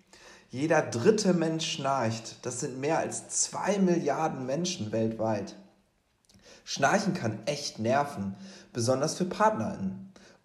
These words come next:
Und Schnarchen kann sogar gefährlich sein. Ich heiße Heiko und hab mit Christoph zusammen die Diametos G M B H gegründet. Wir unterstützen Ärzte dabei, für Patienten die beste Anti-Schnarchtherapie zu finden.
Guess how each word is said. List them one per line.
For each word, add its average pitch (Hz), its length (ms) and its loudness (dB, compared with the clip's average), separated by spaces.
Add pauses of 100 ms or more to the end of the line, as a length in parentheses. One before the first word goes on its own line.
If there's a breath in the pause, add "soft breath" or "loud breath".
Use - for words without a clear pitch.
Und 226 140 6
Schnarchen 117 480 0
kann 113 180 -2
sogar 101 220 -2
gefährlich 98 460 2
sein. - 320 -10 (840 loud breath)
Ich 175 200 0
heiße 143 340 2
Heiko 220 580 2 (260 loud breath)
und 135 120 -2
hab 147 200 0
mit 117 120 -4
Christoph 185 440 4
zusammen 151 400 2
die 143 80 -6
Diametos 117 680 2
G 95 120 -4
M 98 120 -2
B 98 140 -4
H 92 180 -8
gegründet. 95 680 -8 (600 soft breath)
Wir 185 300 6
unterstützen 175 600 0
Ärzte - 480 -2
dabei, 143 340 4
für 120 220 -2
Patienten 156 720 0
die 104 100 -6
beste 156 460 0
Anti-Schnarchtherapie 95 1200 -4
zu - 160 -8
finden. - 560 -14